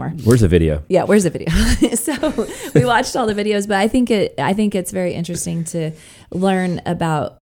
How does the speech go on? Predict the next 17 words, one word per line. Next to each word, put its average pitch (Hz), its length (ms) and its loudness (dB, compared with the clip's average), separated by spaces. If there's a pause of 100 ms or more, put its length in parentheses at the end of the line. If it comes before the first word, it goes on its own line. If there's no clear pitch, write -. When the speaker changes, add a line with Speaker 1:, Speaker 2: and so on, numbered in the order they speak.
(440)
Speaker 1:
where 175 380 2
the 175 80 2
first 170 300 -2
Bible 160 260 0
was 156 220 -4
created 165 720 0
and 139 440 -6
how, 156 520 -2
and 147 400 -4
the 156 80 -8
copies 156 600 -2
and 147 220 -2
the 139 180 -4
Dead 160 300 0
Sea 165 200 0
Scrolls 151 680 -4
and 147 280 -6